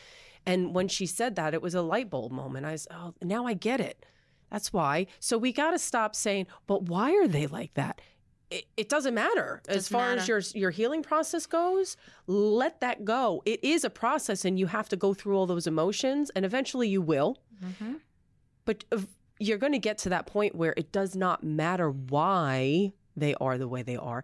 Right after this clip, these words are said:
Speaker 1: They are the way they are, and you have to steer clear of that because
Speaker 2: Mm-hmm.
Speaker 1: you're not gonna change that. That's up to them to have to change.
Speaker 2: I'm going to add something to that. I have,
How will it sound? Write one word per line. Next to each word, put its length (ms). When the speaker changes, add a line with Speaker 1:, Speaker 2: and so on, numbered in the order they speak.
Speaker 1:
They 260
are 420
the 160
way 240
they 280
are, 440
and 180
you 80
have 200
to 80
steer 300
clear 640
of 200
that 300
because 340
Speaker 2:
Mm-hmm. 120
Speaker 1:
you're 80
not 180
gonna 180
change 460
that. 260
That's 240
up 160
to 100
them 240
to 80
have 220
to 60
change. 480
Speaker 2:
I'm 180
going 220
to 200
add 220
something 360
to 140
that. 360
I 140
have, 200